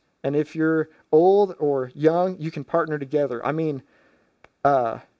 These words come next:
it's crazy to me, but some of my best friends are my parents' age. Some of my best friends. Uh, and, and one of my mentors is in education. Um, I never would have thought, but this is the way that the kingdom of God works.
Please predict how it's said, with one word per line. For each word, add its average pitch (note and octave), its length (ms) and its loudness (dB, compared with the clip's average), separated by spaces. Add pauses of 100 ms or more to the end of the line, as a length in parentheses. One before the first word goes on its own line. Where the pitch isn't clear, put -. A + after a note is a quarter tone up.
(140)
it's E3+ 160 2
crazy A3+ 400 0
to C#3+ 60 -4
me, C#3 160 -2
but C#3+ 180 -10
some F#3 180 -4
of F#3+ 100 0
my E3 160 0
best E3 280 -2
friends F3 460 -4
are C#3 120 -6
my C#3 140 -4
parents' F#3 440 -6
age. - 400 -18 (560)
Some E3 200 -6
of F3+ 100 -2
my E3+ 180 -2 (440)
best E3+ 240 2
friends. - 520 -12 (500)
Uh, D3 140 -2
and, E3+ 240 0
and D#3 160 0
one G#3+ 140 2
of G#3 60 -2
my G3+ 120 4
mentors F3+ 600 -2
is D#3+ 180 0
in F#3 120 4
education. - 760 -2 (680)
Um, B2+ 440 -2 (840)
I E3 160 0
never G3 300 6
would G3+ 140 2
have F#3+ 100 -2
thought, A#3 460 -4
but D#3 220 0
this F3+ 180 -2
is G3+ 160 -8
the G#3+ 100 2
way D3+ 380 2
that D3 340 -2
the D3 80 -10
kingdom D#3 440 -6
of C#3 140 -8
God C3 280 -4
works. - 640 -10